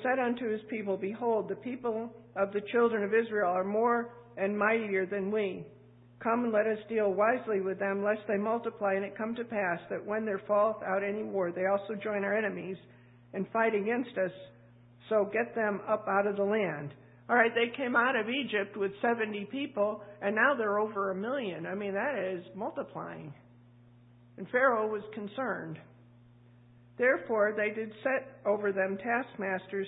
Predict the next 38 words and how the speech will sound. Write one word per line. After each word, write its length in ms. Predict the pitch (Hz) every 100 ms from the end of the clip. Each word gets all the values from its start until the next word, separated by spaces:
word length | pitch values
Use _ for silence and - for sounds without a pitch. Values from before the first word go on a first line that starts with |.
| -
to 80 | 208
afflict 420 | 196 - 294 -
them 200 | 202 185
with 140 | 190
their 140 | 190 190
burdens, 520 | 190 202 180 170 170 - - - -
and 140 | 208
they 120 | 214
built 320 | 202 208 240 240
for 140 | - 226
Pharaoh 400 | - 214 185 180 180
treasure 320 | - 233 214 196 -
cities, 340 | 180 165 165 170
Pithom 520 | - 220 226 233 233 220 202
and 140 | 196
Ramses. 560 | 196 202 196 190 170 180 - - - - - - -
But 180 | 214
the 60 | 208
more 280 | 202 208 233
they 180 | 233 226
afflicted 560 | 208 - 240 - 196
them, 240 | 185 196 208
the 80 | 202
more 260 | 196 196
they 140 | 202 202
multiplied 720 | 190 185 202 - 196 190 196
and 200 | 190 190
grew, 360 | 208 214 165 170 - -
and 120 | 202
they 120 | 214
were 120 | 208 208
grieved 540 | 208 254 190 170 170
because 320 | 190 180 202
of 100 | 196
the 100 | 190 175
children 320 | 214 202 202
of 140 | 208 202
Israel. 500 | 196 202 160 156